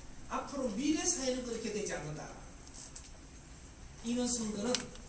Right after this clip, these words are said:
요소로 종칠 겁니다. 마지막이 될 거예요. 이런 것들을 답을 찾았다면, 우리가 이 국민들이 답을 찾았다면 이 국민, 국민들이 이 답을 같이 공유할 것이고,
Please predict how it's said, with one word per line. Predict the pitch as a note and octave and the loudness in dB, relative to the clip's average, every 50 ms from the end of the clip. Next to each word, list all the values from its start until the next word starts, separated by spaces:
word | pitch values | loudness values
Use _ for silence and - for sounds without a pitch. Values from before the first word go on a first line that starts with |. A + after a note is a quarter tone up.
| - - - - - - - - - - - - - | -8 -8 -8 -8 -8 -10 -10 -10 -10 -10 -10 -6 0
요소로 | G3 A#3+ B3+ - D#4 D#4 D4 D4 D4 D4 D4 D4 | 4 4 6 6 6 4 2 2 2 0 0 2
종칠 | B3 A3 A3 A3 - G#3 - - | 2 0 2 2 0 0 0 -2
겁니다. | - - - - - - - - | -4 -6 -6 -8 -8 -10 -10 -6
마지막이 | - - - - A#3+ B3 C4 C4+ - - G#3+ | -2 -2 0 0 2 2 2 2 0 0 -2
될 | - - - | -6 -6 -8
거예요. | - - - - - - - - - - - - - - - - - - - - | -10 -10 -10 -10 -10 -10 -10 -12 -12 -12 -12 -14 -14 -14 -14 -14 -14 -12 -6 0
이런 | A#3+ C4 C#4 C#4+ C4 | 0 2 4 4 2
것들을 | - - - C4+ B3 B3+ | 2 2 6 6 6 6
답을 | - - C4+ C#4 C#4 C#4 C#4 | 6 2 0 2 2 2 2
찾았다면, | - - - - - F4+ F4+ - - - B4+ - - - - - - - - - - - - - - - - - - - - - - - | 2 0 0 -2 -4 -4 -2 -4 -4 -4 -4 -6 -6 -8 -10 -10 -10 -12 -12 -12 -12 -10 -10 -10 -10 -10 -10 -10 -12 -12 -12 -12 -8 -2
우리가 | F#3+ A3+ D4 D#4 D4+ | 0 2 4 4 4
이 | D4+ E4 E4+ F4 F4 | 4 2 2 0 0
국민들이 | E4+ D#4 D#4 D#4 D#4 D4+ C#4+ C#4+ C#4+ C#4+ C4+ | 0 2 2 2 2 2 2 0 -2 -2 0
답을 | - B3+ B3+ B3+ B3+ | 0 0 2 2 2
찾았다면 | - - G#4+ A4 - - - - - - - F3 - - - - - - - - | 2 2 0 0 -2 -2 -2 -2 -4 -4 -4 -6 -6 -6 -8 -8 -10 -10 -8 -6
이 | C4 C#4+ D4+ C#4+ | -2 -2 -2 -2
국민, | C#4+ B3+ B3 A#3+ A#3+ A#3 A3+ - - - - - - - - - | 0 -2 0 0 0 0 -2 -4 -6 -10 -10 -10 -12 -12 -10 -8
국민들이 | D4+ D#4+ D#4+ E4+ E4 - - C#4+ C#4+ C#4+ | -6 -4 -2 -2 -2 -2 0 0 0 0
이 | C#4 C#4+ C#4+ C#4+ - | -2 0 0 0 2
답을 | - B3+ B3 A#3+ A#3 | 2 2 2 2 2
같이 | A#3+ B3 C#4 C#4 C4 - | 2 0 2 2 0 0
공유할 | - C4+ C#4 D#4+ F4+ F4+ - - - | 0 0 0 2 2 2 2 0 0
것이고, | - - - - - | 0 -2 -2 -2 -4